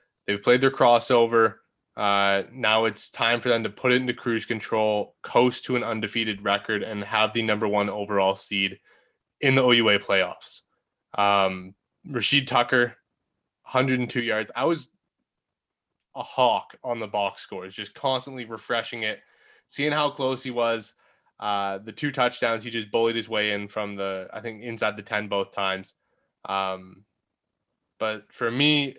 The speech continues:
this Queens team right now, I've got a couple bones to pick. Uh,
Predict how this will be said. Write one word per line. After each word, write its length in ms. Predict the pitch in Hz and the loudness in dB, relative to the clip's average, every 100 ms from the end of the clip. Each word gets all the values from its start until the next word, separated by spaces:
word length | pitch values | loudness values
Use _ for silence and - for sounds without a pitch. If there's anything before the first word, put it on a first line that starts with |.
| 151 | -14
this 280 | 123 113 | -10 -10
Queens 360 | - 143 147 147 | -8 -4 -4 -4
team 300 | - 123 117 | -4 -4 0
right 160 | 110 113 | -2 0
now, 300 | 104 101 - _ _ _ _ _ _ _ _ _ | 0 0 -4 _ _ _ _ _ _ _ _ _
I've 120 | 156 196 | -6 0
got 100 | 240 | 2
a 40 | |
couple 200 | 240 175 | 2 0
bones 300 | 131 123 107 | 4 4 2
to 80 | - | -4
pick. 320 | 101 92 - - | -4 -4 -6 -10
Uh, 440 | 123 113 110 110 | -2 2 2 0